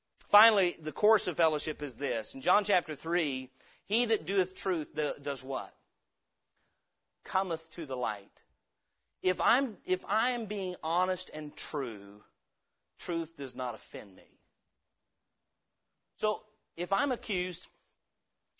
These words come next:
um, I'm accused of breaking into a store last week and stealing fifty bucks out of the cash register. And I know I didn't do it.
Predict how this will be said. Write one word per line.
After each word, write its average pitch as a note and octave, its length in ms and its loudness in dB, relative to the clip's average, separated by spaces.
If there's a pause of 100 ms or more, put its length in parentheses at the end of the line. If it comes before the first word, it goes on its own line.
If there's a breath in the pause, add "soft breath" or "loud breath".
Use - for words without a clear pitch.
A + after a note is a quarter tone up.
(160)
um, C3+ 400 6 (1600 loud breath)
I'm F#3 180 0
accused F3 500 -4
of C3+ 360 0
breaking E3 520 -2
into D3 340 -6
a B2 60 -6
store D3 480 -2
last C3 340 -4
week A#2+ 400 -10 (640)
and B2+ 360 -8
stealing C#3 560 -8
fifty D3+ 320 -8
bucks - 320 -6
out A#2 120 -4
of A#2 60 -12
the A2+ 60 -14
cash A#2+ 260 -6
register. F#2+ 420 -14 (640)
And B2+ 120 -6
I C3+ 80 -4
know C#3+ 140 -2
I C#3 80 0
didn't D3 180 -6
do D#3+ 100 -6
it. B2 120 -10